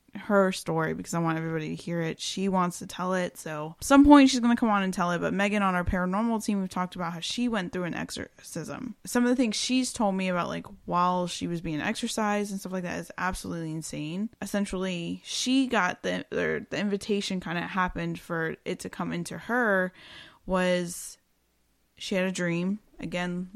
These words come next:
looked very, very handsome and used one of her, not weakness, but essentially Mike was sick and she, they, he used that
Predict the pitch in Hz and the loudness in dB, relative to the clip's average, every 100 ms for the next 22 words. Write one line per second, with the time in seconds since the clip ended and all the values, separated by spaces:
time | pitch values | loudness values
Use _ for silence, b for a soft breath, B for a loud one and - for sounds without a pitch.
0 | - 180 - 180 180 175 - - - 175 | -4 -4 0 0 0 -2 -8 -10 -4 -2
1 | 180 175 175 170 196 226 240 175 180 175 | 0 0 -2 -2 0 0 0 -2 -2 -2
2 | 175 175 175 175 202 - 190 214 220 - | -2 -4 -6 -6 -10 -6 -2 -2 -2 -6
3 | 208 202 196 185 185 170 - - - - | -4 -2 -2 0 0 0 -8 -16 -10 0
4 | 233 262 202 190 202 - 170 175 - 175 | 4 4 4 0 -2 -2 -2 -2 -2 -2
5 | 170 - - 180 196 196 190 190 180 170 | -2 -6 -6 -2 -4 -4 -4 -2 -2 -4
6 | 175 202 - - 165 175 - 170 170 170 | -4 -6 -4 -2 -2 -4 -6 -4 -2 0
7 | 170 175 B B B B - - - 202 | -2 -6 B B B B -10 -6 -2 -2
8 | 196 190 190 190 190 190 - _ - 190 | -2 -2 -4 -6 -8 -12 -20 _ -2 -2
9 | 185 180 208 202 202 202 185 175 175 - | -2 -2 0 2 2 0 0 0 -2 -6